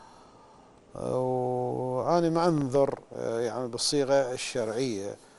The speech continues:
طبعا النذر إذا لم يكن بالصيغة الشرعية لا ينعقد النذر، النذر لابد أن ي-، أن يأتي بص-، به بالصيغة الشرعية، يعني الناذر يقول: "لله علي".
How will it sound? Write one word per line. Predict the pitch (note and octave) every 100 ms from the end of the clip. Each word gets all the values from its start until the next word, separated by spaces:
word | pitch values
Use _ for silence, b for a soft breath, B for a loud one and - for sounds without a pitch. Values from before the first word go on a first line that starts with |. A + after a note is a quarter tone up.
| B B -
طبعا | - G#3+ G#3
النذر | F3 F3+ G3+ F3
إذا | D3 C#3 C#3
لم | E3 G3+
يكن | F3 D#3+
بالصيغة | C3+ - D3+ C3
الشرعية | A#2+ D3 C#3 A3
لا | A#3+ B3+
ينعقد | D3+ A#2 - G#2
النذر، | - G2+ - - - -
النذر | B2 C#3+ D#3 F3+
لابد | C#3 C3+ D#3
أن | B2
ي-، | B2+ C3+ B2 C3+
أن | C3+
يأتي | D3 - D#3+
بص-، | D3 B2+ -
به | B2+ B2 D#3 E3+
بالصيغة | C#3 - D3 D#3+ C#3+
الشرعية، | - A2+ G#2+ A#2+ A2+ B B B B
يعني | B2 C3
الناذر | B2+ C#3+ D#3 C#3
يقول: | C3 - D3+
"لله | D3 C3+ C3 B2+ B2 D3
علي". | C3+ G2+ G2 G#2 A2 A2+